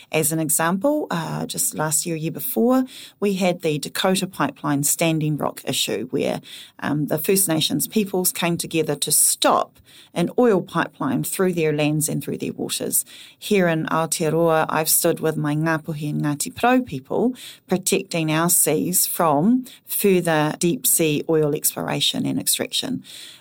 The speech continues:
When we affirm Indigenous governance and kaitiaki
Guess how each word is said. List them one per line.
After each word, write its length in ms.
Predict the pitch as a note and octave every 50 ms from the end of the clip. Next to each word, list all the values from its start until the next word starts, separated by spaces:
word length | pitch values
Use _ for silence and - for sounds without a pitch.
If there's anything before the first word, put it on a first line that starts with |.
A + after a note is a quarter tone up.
| _ _ _
When 400 | F3 E3+ F#3+ A3 B3 B3+ B3+ B3+
we 360 | A#3 A#3 G#3+ G3+ G3 F#3+ F#3+ G3 - -
affirm 880 | - D#3 D3+ - - - - - A3 G#3+ A3+ B3 C4 C4+ C#4+ D4 C#4+ C#4+ -
Indigenous 600 | - D#3+ E3 E3 G3 G3 F#3+ G3+ F3+ E3 D#3 -
governance 640 | - - D#3 D#3 E3 E3 D#3+ D#3 D#3 D3+ - - -
and 180 | D3 C#3+ C#3+ C#3+
kaitiaki 560 | - F3+ F3 - - - D3+ D3+ - C#3+